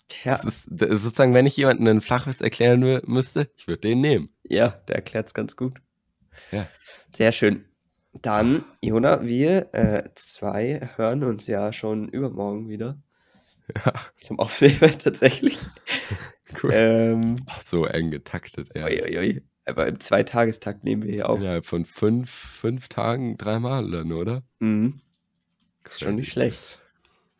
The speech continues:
Speaker 2: Mhm.
Speaker 1: Gut, gut. Dann, liebe Leute, äh, schöne zwei Tage, bis wir uns wieder, nee, stimmt gar nicht. Wir, ihr hört euch
Speaker 2: Ja,
Speaker 1: jetzt,
Speaker 2: für die
Speaker 1: ihr
Speaker 2: ist
Speaker 1: hört
Speaker 2: es
Speaker 1: euch
Speaker 2: ja
Speaker 1: jetzt
Speaker 2: eine
Speaker 1: zum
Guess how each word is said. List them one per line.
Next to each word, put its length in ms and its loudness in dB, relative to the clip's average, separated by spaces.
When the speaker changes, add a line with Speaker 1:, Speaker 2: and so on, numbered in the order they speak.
Speaker 2:
Mhm. 420 -6
Speaker 1:
Gut, 240 -2
gut. 420 2
Dann, 380 4
liebe 500 2
Leute, 680 2
äh, 380 2
schöne 340 2
zwei 200 6
Tage, 400 6
bis 200 2
wir 60 0
uns 100 -8
wieder, 180 -2
nee, 100 4
stimmt 220 2
gar 140 6
nicht. 180 -2
Wir, 300 -2
ihr 100 2
hört 140 0
euch 80 0
Speaker 2:
Ja, 60 -2
Speaker 1:
jetzt, 120 -10
Speaker 2:
für 100 -6
die 120 -6
Speaker 1:
ihr 120 0
Speaker 2:
ist 60 -6
Speaker 1:
hört 140 -2
Speaker 2:
es 80 -10
Speaker 1:
euch 100 -6
Speaker 2:
ja 40 -2
Speaker 1:
jetzt 100 -6
Speaker 2:
eine 160 -8
Speaker 1:
zum 40 -8